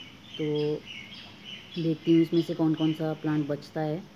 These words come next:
एओनियम्स, sedums, एचिवेरिया, सब तरह के succulents हैं इसमें,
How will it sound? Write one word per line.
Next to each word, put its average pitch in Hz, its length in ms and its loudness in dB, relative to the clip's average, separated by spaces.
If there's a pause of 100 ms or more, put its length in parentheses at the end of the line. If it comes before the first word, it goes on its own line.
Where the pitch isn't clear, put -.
(680)
एओनियम्स, 151 720 2 (440)
sedums, 151 560 0 (440)
एचिवेरिया, 151 640 0
सब 160 300 -6
तरह 156 200 2
के 156 120 -2
succulents 156 440 -2
हैं 151 180 -4
इसमें, 156 300 -8